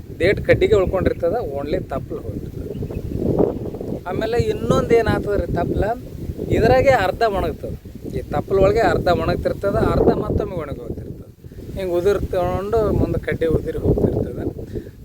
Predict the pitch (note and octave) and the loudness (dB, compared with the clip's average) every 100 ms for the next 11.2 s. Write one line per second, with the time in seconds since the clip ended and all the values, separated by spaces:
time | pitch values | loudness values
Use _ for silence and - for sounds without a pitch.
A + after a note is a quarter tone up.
0 | F3 F3 E3+ E3 E3 E3 E3 E3+ F3 E3 | -6 -2 0 2 2 2 0 -2 -2 -4
1 | - E3 C#3+ D3 D3 - C#3+ - - - | -6 -8 -8 -10 -10 -6 -6 -4 -4 0
2 | F#3+ A3 F#3 - C4 B3+ A3+ - G3 G#3 | 4 4 4 2 2 2 2 0 0 0
3 | G3 F#3 F3 F3 F3 E3+ E3+ E3 C#3+ - | 2 0 0 0 0 -2 -2 -4 -4 -2
4 | D#3+ D3+ D#3+ - C#3+ D3 - C#3+ - - | 0 0 -2 -4 -6 -6 -6 -6 -8 -16
5 | - - - - - - D3+ - F3+ E3+ | -12 -10 -8 -8 -8 -6 -4 0 2 2
6 | G3 F#3 D#3+ D#3 D3+ D3 D#3 - B2+ B2 | 0 -2 -2 -2 -2 -4 -4 -6 -8 -6
7 | A2+ - - - G2+ - - - - - | -8 -10 -8 -8 -6 -8 -8 -12 -12 -10
8 | - - - - - - - F3 F#3+ G#3 | -8 -4 -4 -4 -6 -6 -2 0 2 2
9 | G3 F3+ E3+ F#3 F3+ E3+ F#3+ F3 - F3 | 0 0 0 0 -2 -2 -2 -4 -4 -4
10 | E3 E3+ F3 - E3+ F3 - F3+ F3+ E3+ | -4 -4 -4 -4 -6 -6 -6 -6 -6 -6
11 | G3 A3+ | -6 -4